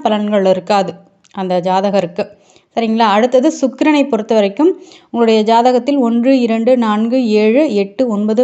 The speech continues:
பதினொன்று, பன்னிரெண்டு இந்த இடங்கள்ல இருக்கக்குள்ள மிகப்பெரிய கெடுபலன்களை தரமாட்டாரு.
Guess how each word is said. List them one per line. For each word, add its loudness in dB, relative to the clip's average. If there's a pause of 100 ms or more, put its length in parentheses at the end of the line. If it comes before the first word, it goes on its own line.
(100)
பதினொன்று, -2
பன்னிரெண்டு -4
இந்த -2
இடங்கள்ல 0
இருக்கக்குள்ள -2 (560)
மிகப்பெரிய 0
கெடுபலன்களை 0
தரமாட்டாரு. 0